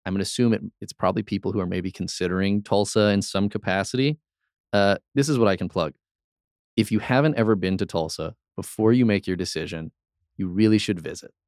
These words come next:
You, I, I cannot tell you how different this city is if you've never been than how you're perceiving it in so many different ways. Uh, it is worth visiting. At the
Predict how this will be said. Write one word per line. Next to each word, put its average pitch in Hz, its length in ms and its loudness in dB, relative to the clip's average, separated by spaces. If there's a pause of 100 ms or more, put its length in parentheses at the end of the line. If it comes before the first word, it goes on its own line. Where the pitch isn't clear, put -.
(380)
You, 101 140 -4 (100)
I, 87 200 -4
I 98 80 -8
cannot 127 420 0
tell 107 180 0
you 98 120 0
how 92 260 -4 (160)
different 92 340 -2
this 92 140 -4
city 92 360 -4
is 98 340 -4 (440)
if - 120 -6
you've 90 120 -2
never 95 200 0
been 101 240 2
than 95 80 0
how 92 160 -4
you're 87 160 -4
perceiving 78 500 -12
it 50 100 -20 (460)
in 107 100 4
so 123 240 4
many 123 160 6
different 95 280 0
ways. - 400 -12 (440)
Uh, 87 240 -4 (160)
it 113 160 4
is 98 160 2
worth 104 600 2
visiting. 110 560 0 (100)
At 104 160 -4
the 98 160 0